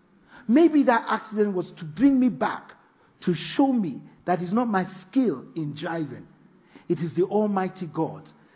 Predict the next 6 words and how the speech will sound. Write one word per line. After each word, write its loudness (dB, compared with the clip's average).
that -4
has -10
protected -12
us. -16
Faith. 2
Faith 4